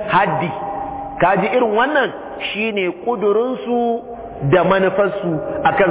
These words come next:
sahabban manzon Allah sallallahu alaihi wasallam da addinin musulunci. Ka ga gabaki ɗaya addinin su ma yana condemning ɗin me kenan? Yana condemning ɗin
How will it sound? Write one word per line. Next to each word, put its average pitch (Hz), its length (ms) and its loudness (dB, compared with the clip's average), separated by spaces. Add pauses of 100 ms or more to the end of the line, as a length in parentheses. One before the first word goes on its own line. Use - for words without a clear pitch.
sahabban 147 340 0
manzon 156 380 2
Allah 202 300 2 (360)
sallallahu 165 400 4
alaihi 143 160 0
wasallam 160 260 -2
da 147 120 2
addinin 139 320 -2
musulunci. 131 480 -4 (320)
Ka 190 160 4
ga 208 120 4
gabaki 185 560 0
ɗaya 214 200 2 (100)
addinin 233 420 -2
su 190 80 -2
ma 208 260 0 (220)
yana 226 280 4
condemning 220 500 0
ɗin 226 160 -2
me 214 120 0
kenan? 208 340 2 (840)
Yana 226 260 4
condemning 208 560 2
ɗin 262 180 4